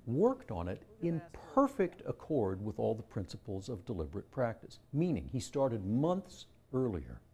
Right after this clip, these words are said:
in small comedy clubs, building the routine over and over and over. He was always trying to push himself just beyond what he had, because he had some jokes that worked and some that didn't, and he was always trying to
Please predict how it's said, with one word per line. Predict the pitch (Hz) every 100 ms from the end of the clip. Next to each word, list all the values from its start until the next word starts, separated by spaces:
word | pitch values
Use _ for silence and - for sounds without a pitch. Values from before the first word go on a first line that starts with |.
| - - - - -
in | 120 110 113
small | - - - 147 165 185 190
comedy | - 151 143 127 87 -
clubs, | 95 67 87 - - - - - - - 95 95
building | 113 185 180 135 113
the | 107
routine | 107 101 - 92 71 - - - - -
over | 190 226 220 113 -
and | 120 110
over | - 139 135 147
and | 131 123
over. | 107 85 82
He | 139
was | 127 123 -
always | 135 175 214 220
trying | - 175 175 175
to |
push | 165 - 180
himself | 156 131 - 113 107 - 107
just | 120 151 -
beyond | 156 120 107 107
what | 123 110
he | 127
had, | 185 202 - - - -
because | 113 113
he | 98
had | 95 90
some | - 107 107
jokes | 95 90 -
that | -
worked | 147 190 190 - - -
and | 147
some | 139 131 123
that | 143
didn't, | 147 220 107 -
and | 123
he | 127
was | 135
always | - 139 147 160 160
trying | - 127
to | 127